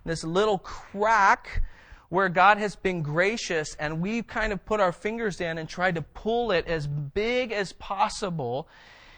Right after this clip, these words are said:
And, and, and, and just like the Pharisees who came to Jesus and said, "Is it okay for, for, uh, someone to get divorced for any cause?" We have taken the Pharisees' ideas of God's law and made them our ideas. And so for any reason, we will look for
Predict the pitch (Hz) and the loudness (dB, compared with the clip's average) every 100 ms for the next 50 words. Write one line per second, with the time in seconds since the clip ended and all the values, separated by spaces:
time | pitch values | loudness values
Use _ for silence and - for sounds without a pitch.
0 | - - 190 190 185 190 156 190 180 175 | -6 0 0 0 -2 -4 -4 -6 -4 -6
1 | 143 202 254 269 247 208 - 214 240 220 | -2 0 0 0 -2 -2 -2 2 2 0
2 | 190 170 185 - 214 190 175 226 202 160 | -6 -8 -8 -8 -8 -8 -8 -6 -6 -2
3 | 175 170 226 262 254 247 233 214 - - | 0 0 0 0 0 0 2 2 0 -14
4 | - 214 208 170 104 - 151 208 214 202 | -4 2 4 2 -4 -6 -2 0 0 -2
5 | 190 175 160 180 202 - - - 214 196 | -2 -2 -2 0 0 -2 -10 -2 2 2
6 | 175 202 202 170 - 170 170 214 247 - | 0 -6 -6 -8 -6 0 2 2 -2 -10
7 | - _ _ _ _ 143 180 240 214 196 | -18 _ _ _ _ -6 -4 0 0 0
8 | 226 220 196 160 - - 277 330 269 - | -6 -4 -6 -8 -8 -4 0 0 0 -4
9 | 170 143 147 143 147 143 143 135 - 135 | -6 -4 -4 -2 -4 -6 -6 -8 -6 -6
10 | 123 143 139 135 139 131 135 135 - _ | -4 -4 -4 -4 -8 -6 -6 -8 -12 _
11 | - 151 165 196 160 156 170 190 151 123 | -8 -6 -4 -4 -4 0 2 4 4 0
12 | 123 110 107 - 135 - 160 - 160 - | -6 -10 -12 -12 -12 -6 -6 -4 -6 -4
13 | 196 254 285 208 214 262 277 190 151 147 | -4 -2 -2 -4 -2 -2 -2 -4 -6 -4
14 | 175 208 185 156 170 226 220 - - 147 | -6 -4 -4 -2 0 0 0 -12 -10 -6
15 | 135 135 | -4 -4